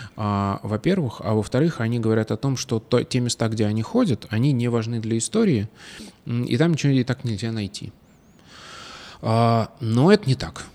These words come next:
Потому что вот сейчас прям я монтирую фильм про Суздальское поле, а, который явно показывает, что даже те места, которые они считают безопасными, они вообще не безопасны в смысле истории. Потому что,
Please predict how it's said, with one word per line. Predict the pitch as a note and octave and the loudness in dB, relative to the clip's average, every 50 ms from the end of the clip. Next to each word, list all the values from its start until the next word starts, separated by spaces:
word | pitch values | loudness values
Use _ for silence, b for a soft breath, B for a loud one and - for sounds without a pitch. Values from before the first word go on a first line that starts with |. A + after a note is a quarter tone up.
| - - - | -20 -16 -6
Потому | - G#2+ - A#2 A#2 A#2 A#2 | -6 -2 0 0 0 0 0
что | - - - G#2+ | -2 -4 -6 -4
вот | G#2 A2+ G2+ - | -2 -2 -2 -2
сейчас | - A#2+ G#2+ - G#2 F#2+ - | -4 -4 0 0 0 -2 -2
прям | - G#2 G2 F#2+ | -4 -6 -4 -4
я | F#2 F#2+ G2 F#2+ F#2+ F#2 | -2 -2 -2 -2 -4 -2
монтирую | G2+ G#2 G#2+ G#2+ - - G2+ F#2+ G#2 F#2+ | -2 -2 -2 -2 -2 -2 -2 0 0 -2
фильм | F#2+ - A2 G2+ F#2+ F#2 F2 | -2 -2 -4 -2 -2 -4 -4
про | - G#2 F#2 F#2 F#2 | -2 -2 -2 -2 -2
Суздальское | - A2+ A2 G#2 G#2+ G#2+ G2+ - - A2+ A2 A2+ | -2 -2 -4 -4 -4 -4 -6 -2 0 0 0 0
поле, | - A3 A#3+ A#3 G3 D#3 A#2+ A2 - | 0 0 2 4 4 2 2 0 -2
а, | - A#2 A#2+ A#2 A2+ A#2 A2 | -4 -4 -4 -2 -2 -4 -4
который | - - A#2 - D#3+ E3 E3 D#3+ C#3+ C3+ - - - - - _ - - - - - - - - - - _ _ - - - - - | -4 -6 -4 0 2 2 4 2 0 0 -6 -12 -20 -20 -20 _ -20 -20 -20 -20 -20 -20 -20 -20 -20 -20 _ _ -20 -20 -20 -8 -6
явно | A2 F#2+ B2+ C3 B2+ A#2+ G#2 F#2+ | 0 4 4 4 4 4 0 -2
показывает, | - G2+ - C3+ C#3 D3 C#3 C#3+ A#2+ A2+ G2+ G#2 - | -2 -4 -2 0 0 0 0 0 0 0 0 0 -2
что | - - - - - A2 G#2 G2 G2 - - - - - | -4 -6 -6 -4 -2 0 0 0 0 -4 -10 -16 -14 -10
даже | A2 G#2 G2+ A#2 A#2 A2 A2+ | -8 -4 0 0 0 0 0
те | G#2+ - C3 | 0 0 -2
места, | B2 A#2 - - A2+ A2+ A2+ | -2 -2 -2 -2 0 0 0
которые | - - - G#2 - A2+ G#2+ G2+ | -2 -4 -6 -6 -4 -4 -4 -2
они | G#2 G#2 G2+ | -2 -4 -4
считают | - - - - A2+ G#2 F#2+ | -6 -8 -6 -2 -2 -2 0
безопасными, | F#2 G2 G2 - F#2+ - - G3 G3+ - - A2 G2+ G#2 | 0 0 0 0 -2 -2 -2 -2 -2 0 -2 -4 -2 -2
они | G2+ G#2+ A#2+ B2+ | -2 -2 0 0
вообще | C3 B2+ - - D3 | -2 -2 -2 -4 -4
не | C#3+ B2+ G#2 | -4 -2 -2
безопасны | F2 F2+ F2+ - F2 E2+ - - - | -4 -4 -6 -6 -6 -6 -6 -8 -8
в | - | -8
смысле | - G2 F#2 - - G#2+ | -6 -6 -6 -4 -4 -4
истории. | G#2+ - - G#2 G2+ G#2 - - - | -6 -4 -6 -6 -6 -6 -8 -10 -10
Потому | - - A#2 C3 C3+ | -6 -4 -2 0 0
что, | - - - G#2+ | -2 -2 -2 -4